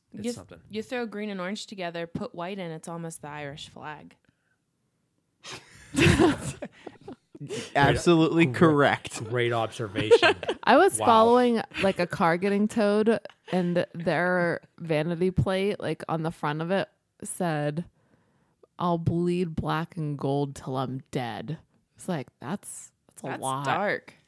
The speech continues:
Speaker 4: Like,
Speaker 3: Oh, there's definitely some hardcore Steelers people.
Speaker 4: but
Speaker 3: And there's definitely always your fair share of, like, drunk assholes that just wanna fight at every football
Speaker 1: That's,
Speaker 3: game.
Speaker 1: that's,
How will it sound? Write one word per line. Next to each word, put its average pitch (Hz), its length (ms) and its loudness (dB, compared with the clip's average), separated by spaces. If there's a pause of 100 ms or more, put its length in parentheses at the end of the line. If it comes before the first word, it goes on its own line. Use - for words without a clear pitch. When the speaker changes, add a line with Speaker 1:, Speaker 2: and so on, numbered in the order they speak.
Speaker 4:
Like, 233 360 0
Speaker 3:
Oh, 139 200 0
there's 156 240 2
definitely 233 280 4
some 208 200 2
hardcore 202 500 2
Steelers 190 500 2
people. 101 480 -6 (540)
Speaker 4:
but 160 140 -2
Speaker 3:
And 131 180 4
there's 156 220 4
definitely 185 480 0
always 160 420 2
your 139 220 -2
fair 139 240 -2
share 123 340 -2
of, 117 120 -4
like, 107 220 -4
drunk 117 300 -2
assholes 104 420 -4
that 101 100 -16
just - 200 -10
wanna 104 140 -6
fight 107 240 -4
at 101 80 -4
every 104 200 -4
football 101 360 -4
Speaker 1:
That's, 71 160 -6
Speaker 3:
game. 67 140 -14 (100)
Speaker 1:
that's, 120 380 -10